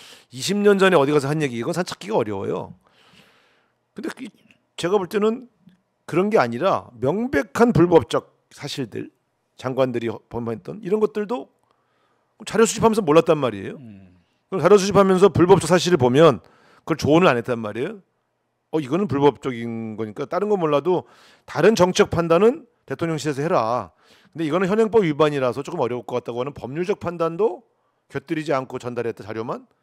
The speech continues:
Speaker 1: 그건 직무유기죠.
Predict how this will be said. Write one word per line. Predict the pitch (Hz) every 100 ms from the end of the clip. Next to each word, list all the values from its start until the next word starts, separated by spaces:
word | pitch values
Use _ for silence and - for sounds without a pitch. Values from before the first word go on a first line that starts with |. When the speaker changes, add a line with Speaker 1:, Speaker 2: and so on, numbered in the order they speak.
| _ _ _ _ -
Speaker 1:
그건 | 370 381 247 _ _ _ _ _ _ _
직무유기죠. | - 165 247 208 117 107 110 - 262